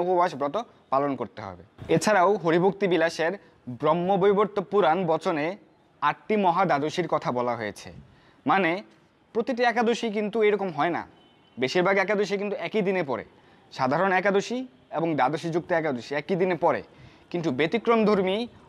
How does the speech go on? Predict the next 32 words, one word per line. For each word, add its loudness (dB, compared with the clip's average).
মহা 4
দ্বাদশী 0
যুক্ত -2
একাদশী -4
রয়েছে 0
আটটি -6
এবং -2
সেটির 0
কথা -2
ব্রহ্মবৈবর্ত 2
পুরাণ 2
বচনে -2
বলা 6
হয়েছে। 0
এবং 4
হরিভক্তি 4
বিলাসের 0
শ্লোকটি -4
আপনারা -4
দেখতে -6
পাচ্ছেন। -4
এই 6
আটটি -2
মহাদ্বাদশীর 2
মধ্যে -4
দুই 6
রকম 2
ক্যাটাগরি 0
রয়েছে, -8
একটি -8
ক্যাটাগরি 2
হচ্ছে -8